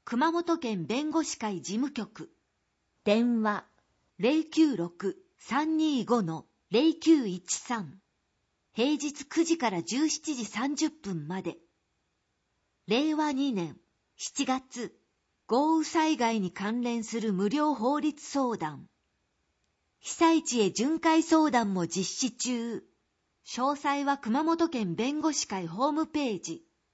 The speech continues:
またはキューアールコードにアクセスしてみてポン。熊六本のお話。電話相談。日弁連統一ダイヤル。電話、零一二零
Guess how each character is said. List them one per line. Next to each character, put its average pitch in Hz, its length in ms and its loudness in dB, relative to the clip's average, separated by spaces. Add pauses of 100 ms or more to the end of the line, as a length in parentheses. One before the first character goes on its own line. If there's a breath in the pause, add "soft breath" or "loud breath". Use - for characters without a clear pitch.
(140)
ま 214 160 -2
た 294 140 4
は 226 140 2
キ - 160 -4
ュ 320 140 6
ー 330 120 6
ア 330 40 4
ー - 20 4
ル 330 120 4
コ 320 200 2
ー 294 60 -2
ド 247 100 2
に 185 160 0
ア 262 100 4
ク - 100 -8
セ 277 140 -4
ス 190 140 -8
し - 160 -6
て 285 120 -2
み 285 120 -2
て 190 160 -4
ポ 247 220 -4
ン。 165 160 -10 (840)
熊 320 280 2
六 330 160 4 (120)
本 220 260 0
の 170 180 -4
お 170 60 -4
話。 220 640 -6 (1040)
電 294 280 -2
話 311 140 -2
相 285 340 -2
談。 151 300 -10 (760)
日 190 300 -2
弁 320 280 4
連 220 300 2
統 285 240 4
一 302 240 -2
ダ 269 140 4
イ 220 120 -2
ヤ 165 140 -4
ル。 - 160 -14 (680)
電 233 380 2
話、 208 240 -2 (560)
零 311 280 4
一 190 300 -2
二 262 320 4
零 214 300 -2